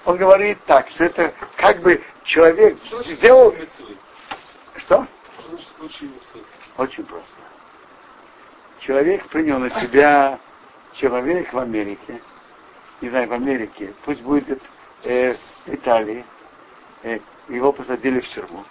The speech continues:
Speaker 1: И он принял на себя обет, что если Бог ему поможет, он выйдет из тюрьмы,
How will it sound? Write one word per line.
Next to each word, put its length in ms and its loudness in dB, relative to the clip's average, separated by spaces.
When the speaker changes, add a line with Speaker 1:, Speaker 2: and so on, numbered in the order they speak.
Speaker 1:
И 120 0
он 220 2
принял 320 0
на 120 -8
себя 300 -6
обет, 280 -6
что 160 -4
если 1080 4
Бог 280 2
ему 160 -2
поможет, 480 4
он 100 0
выйдет 300 4
из 100 -8
тюрьмы, 580 2